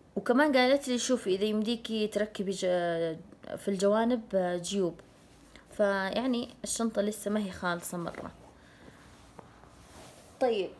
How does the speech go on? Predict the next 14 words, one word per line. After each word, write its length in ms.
آم، 600
آخر، 220
آخر 280
شي 160
بوريكم، 540
آه، 220
واللي 180
هي، 400
آم، 540
طقم 400
ال-، 640
طقم 200
القبعة 680
والجورب 680